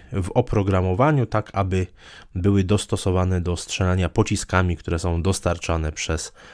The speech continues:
Wielką Brytanię i Stany Zjednoczone.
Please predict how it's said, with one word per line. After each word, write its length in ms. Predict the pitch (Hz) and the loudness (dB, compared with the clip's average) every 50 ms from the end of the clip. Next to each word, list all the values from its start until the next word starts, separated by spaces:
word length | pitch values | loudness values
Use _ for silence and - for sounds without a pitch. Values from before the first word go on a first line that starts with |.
| - - _ _ - | -20 -20 _ _ -8
Wielką 540 | 90 90 87 98 98 92 - - 90 85 82 | -4 0 2 2 2 2 2 0 0 0 0
Brytanię 500 | 80 80 76 - 82 80 80 82 82 - | 0 -2 0 0 0 0 0 0 -2 -4
i 300 | - - 95 90 90 - - - _ _ _ | -4 -6 -4 -4 -4 -6 -8 -16 _ _ _
Stany 420 | - - - - 95 90 90 87 | -14 -6 -2 0 2 4 4 2
Zjednoczone. 680 | 82 87 92 87 85 95 95 - - 123 117 101 85 80 | 2 2 0 0 -2 -2 -2 2 2 4 4 4 2 -2